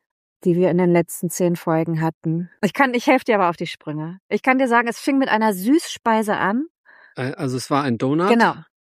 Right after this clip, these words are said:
Speaker 2: Ähm, es gab eine Freiheitsstatue, <clears throat> ein Bild mit einer Freiheitsstatue.
Speaker 1: Ja, das war die dr-, das war unsere dritte Folge. In der zweiten Folge hatte ich dir eine,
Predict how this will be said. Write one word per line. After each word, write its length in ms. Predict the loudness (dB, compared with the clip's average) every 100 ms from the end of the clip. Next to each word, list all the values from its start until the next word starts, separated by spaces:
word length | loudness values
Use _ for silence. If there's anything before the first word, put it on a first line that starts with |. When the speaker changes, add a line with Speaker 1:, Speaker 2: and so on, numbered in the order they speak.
| -6
Speaker 2:
Ähm, 680 | -2 0 0 0 0 0 -2
es 220 | -4 -8 -6
gab 300 | -6 -6 -10
eine 920 | -10 -6 -4 -4 -6 -8 -10 -10 -12
Freiheitsstatue, 960 | -4 -2 0 -2 -4 -6 -8 -4 -4 -4 -6
<clears throat> 120 | -4
ein 720 | 2 4 6 2 -4 _ -4 2
Bild 240 | 2 4
mit 140 | 0
einer 200 | 0 -4
Freiheitsstatue. 880 | -4 -6 -6 -8 -8 -8 -6 -6 -6 2
Speaker 1:
Ja, 200 | 4 4 0 -6
das 180 | -4 2
war 100 | 2
die 140 | 4 2
dr-, 200 | 0 -2
das 180 | 0
war 80 | 0
unsere 160 | -2 -4
dritte 260 | -4 -6 -4
Folge. 280 | 0 2
In 80 | 2
der 80 | 0
zweiten 320 | 2 0 0
Folge 440 | -2 0 2 2 0
hatte 340 | -2 -2 -8 -6
ich 460 | -4 -2 -2 -6 -18 _
dir 260 | -2 0 0
eine, 420 | 0 0 0 -4